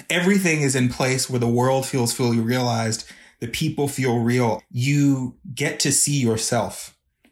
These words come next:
in this really profound way. And even if an experience isn't directly linear or parallel to ours, we still see ourselves when we see other people. And that sense of connection,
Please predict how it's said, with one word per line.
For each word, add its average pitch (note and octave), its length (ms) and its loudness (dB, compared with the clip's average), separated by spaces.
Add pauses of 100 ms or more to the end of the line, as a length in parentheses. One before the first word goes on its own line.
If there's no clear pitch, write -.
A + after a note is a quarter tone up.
(400)
in B2+ 140 -2
this A#2 160 0
really A#2+ 640 0 (140)
profound A2+ 760 -4
way. G#2+ 420 -6 (580)
And A#2 460 2
even E3 300 2
if B2 180 -2
an A#2+ 120 2
experience B2 580 0
isn't B2 240 0
directly A#2+ 480 0
linear A#2 560 2
or G#2+ 100 -6
parallel A2 680 -2 (340)
to - 100 -8 (100)
ours, A#2 380 0
we A#2+ 100 2
still A#2 380 2
see F#3+ 360 4
ourselves A#2 760 -2 (380)
when C3+ 240 0
we C3 120 4
see C3 300 2
other A2 180 0
people. - 460 -6 (1000)
And C3+ 220 -2
that D3+ 260 0
sense C3+ 360 2
of A2+ 360 0 (360)
connection, C3+ 840 0